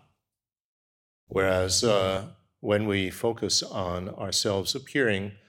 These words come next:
in the form of one of these Buddha figures, these yidams or deities, then this, uh, figure never changes.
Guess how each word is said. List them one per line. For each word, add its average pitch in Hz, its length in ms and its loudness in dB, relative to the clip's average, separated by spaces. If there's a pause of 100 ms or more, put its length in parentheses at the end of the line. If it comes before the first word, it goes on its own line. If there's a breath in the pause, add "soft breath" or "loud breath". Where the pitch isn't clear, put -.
(260 soft breath)
in 95 100 -6
the - 80 -8
form 104 320 0
of 87 140 -6
one 104 140 -2
of 82 80 -8
these 87 220 -6
Buddha 98 220 -4
figures, 104 840 -2
these - 180 -10
yidams 92 640 -4
or 123 120 -16
deities, 147 840 -6 (460 soft breath)
then 110 400 2 (420 soft breath)
this, 120 260 4
uh, 117 280 4
figure 135 320 0
never 110 240 2
changes. 113 640 -4